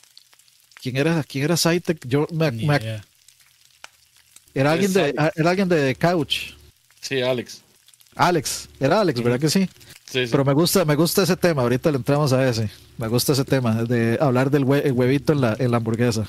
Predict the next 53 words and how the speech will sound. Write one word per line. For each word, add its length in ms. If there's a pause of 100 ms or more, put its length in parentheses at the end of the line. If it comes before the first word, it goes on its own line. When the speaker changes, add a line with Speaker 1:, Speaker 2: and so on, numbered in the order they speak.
(100)
Speaker 1:
Ahorita 260
le 80
Speaker 3:
El 60
Speaker 1:
entramos 300
a 20
eso. 100
Speaker 3:
huevito. 380 (640)
Pero 200
Speaker 1:
Sí. 60
Speaker 3:
dígame, 280
Dani, 280 (260)
o 60
sea, 260
ya 400
Speaker 1:
Sí. 40
Speaker 3:
le 80
expliqué 340
para, 260 (180)
ya, 160 (100)
ya 180
le 80
explicó, 380
ma, 180
para 220
qué 140
era 140
el, 260 (220)
el 400 (360)
limón 380
en 80
la 60
pizza. 360 (640)
De 140
nuevo, 300
ma, 240 (200)
es, 480
es 160
el 120
tabú 260
número 280
uno 180
de 40
los, 320
de 160
los 200
tíos 680
Speaker 2:
De 100
los 160
Speaker 3:
en 140
la, 80
Speaker 2:
tíos, 320
Speaker 3:
en 220
Speaker 2:
este, 600